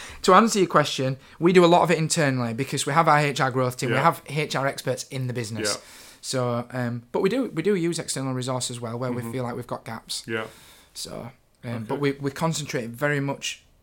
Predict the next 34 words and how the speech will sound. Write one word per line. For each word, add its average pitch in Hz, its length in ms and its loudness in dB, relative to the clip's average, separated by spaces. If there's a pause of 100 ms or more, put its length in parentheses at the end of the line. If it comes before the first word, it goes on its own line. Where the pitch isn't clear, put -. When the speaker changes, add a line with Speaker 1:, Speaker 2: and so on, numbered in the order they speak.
(440)
Speaker 1:
in 143 160 -4
Haworths, 120 540 -6 (180)
and 120 100 -10
it's - 140 -8
exactly 123 280 -8
what 131 180 -4
we 127 120 -6
sell 120 300 -6
outside 135 340 -4
of 113 80 -10
Haworths, 113 460 -10 (320)
and 117 80 -8
that's 107 160 -10
why 117 80 -6
we 113 120 -6
believe 110 300 -10
in 107 80 -8
it 104 100 -14
so 101 140 -10
Speaker 2:
Yeah. 101 100 -8
Speaker 1:
much. - 220 -16 (180)
Speaker 2:
And 120 200 0
that 117 160 0
helps 104 360 -8
with 104 120 -10
that 107 120 -6
whole 101 380 -8 (160)
authentic - 520 -12
piece 101 200 -14
which - 160 -16
we 101 80 -18
started - 340 -12
on. 95 120 -14 (160)
Speaker 1:
Yeah. 135 180 -4